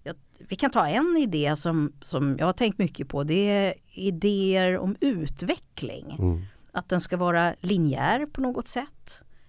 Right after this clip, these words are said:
Speaker 1: Att den, eh, jag tänker att det kommer, eh, ja, men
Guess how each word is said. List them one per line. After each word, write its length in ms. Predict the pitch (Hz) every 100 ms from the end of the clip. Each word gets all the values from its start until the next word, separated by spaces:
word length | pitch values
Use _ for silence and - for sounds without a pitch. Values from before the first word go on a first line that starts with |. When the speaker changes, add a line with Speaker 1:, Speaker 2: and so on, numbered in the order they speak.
| -
Speaker 1:
Att 240 | - 185 -
den, 320 | 190 180 175
eh, 240 | 175 175 165 151 - -
jag 160 | 190 202
tänker 260 | 226 202
att 80 | 196
det 60 | 190
kommer, 500 | - 190 185 185 180 - - - - -
eh, 300 | 190 175 165 - 262 -
ja, 120 | - 196
men 180 | 190